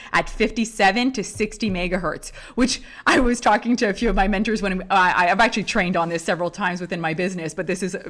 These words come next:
definitely one of my top subjects. And, uh, so many h-, top leaders that I hang out with would say to me, "Oh my God, that's why I haven't gotten sick in years." Like, we laugh about it because, you know, in,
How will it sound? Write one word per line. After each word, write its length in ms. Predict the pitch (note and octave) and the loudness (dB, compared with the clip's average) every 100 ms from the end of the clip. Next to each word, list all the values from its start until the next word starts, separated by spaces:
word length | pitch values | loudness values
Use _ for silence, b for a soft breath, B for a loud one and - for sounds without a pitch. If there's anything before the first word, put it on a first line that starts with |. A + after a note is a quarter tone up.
| E3+ | -2
definitely 320 | F3+ F3+ F3 | -2 -2 -4
one 80 | E3 | -4
of 60 | |
my 100 | E3+ | -4
top 220 | D#3+ F3+ D#3 | -2 -2 -2
subjects. 500 | F#3 F3 E3 E3 - B B - | -4 -2 -6 -6 -16 B B 0
And, 340 | G3+ F#3+ G3 | 2 2 2
uh, 160 | F3 G#3 | 0 -2
so 360 | - C#4 A3+ | -2 2 4
many 280 | B3+ C4 C4+ | 2 2 0
h-, 60 | C4 - | -2 -6
top 360 | - A3+ G#3 G#3 | 2 6 6 4
leaders 460 | F#3+ A3 G3 E3 F3+ | -2 0 2 2 0
that 100 | G3 - | -2 2
I 200 | F3+ F#3+ | 2 2
hang 320 | G#3+ G3 G3 | 0 -2 2
out 220 | G3 G3+ | 4 4
with 220 | E3 D#3 - B B | 2 -2 -4 B B
would 160 | G#3 | 0
say 120 | - G#3+ | 2 2
to 40 | |
me, 220 | G#3 D#3+ B | 2 -4 B
"Oh 60 | G4 | 0
my 100 | G#4 | 4
God, 340 | G#4 G#4 F3+ - - | 8 6 6 0 0
that's 160 | A4+ - | 2 6
why 80 | |
I 60 | E4+ | 6
haven't 220 | F4 F4 | 6 6
gotten 220 | E4+ C#4+ | 4 4
sick 260 | D4 - - | 4 2 4
in 80 | D4+ | 6
years." 380 | F4+ A4 E4+ A#3+ | 8 8 6 4
Like, 280 | A3+ A#3 | 2 2
we 140 | A3+ C4+ | 2 4
laugh 380 | B3 B3+ D4 D#4+ | 8 8 8 6
about 300 | G#3+ F#3 F#3+ | 6 6 4
it 80 | |
because, 420 | F#3 - A3+ G#3+ - B B B | 0 0 2 0 -2 B B B
you 100 | A#3+ | 2
know, 240 | B3 - - | 2 0 0
in, 340 | A3 A3 - | 0 0 -4